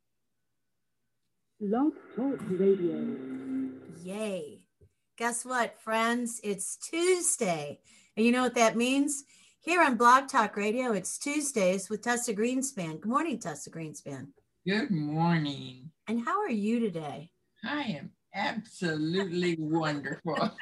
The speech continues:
Speaker 2: <laughs> I think you should do voiceover work,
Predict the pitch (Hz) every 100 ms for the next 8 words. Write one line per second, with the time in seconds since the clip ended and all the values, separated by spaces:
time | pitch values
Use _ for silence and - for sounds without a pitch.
0 | - 294 269 - - - - 277 - 269
1 | - - 240 - 233 294 294 _ - -
2 | - 320 359 359 277 277 311 320 285 311
3 | 285 208 269 262 214 247 254 277 269 240
4 | 214 220 214 208 208 208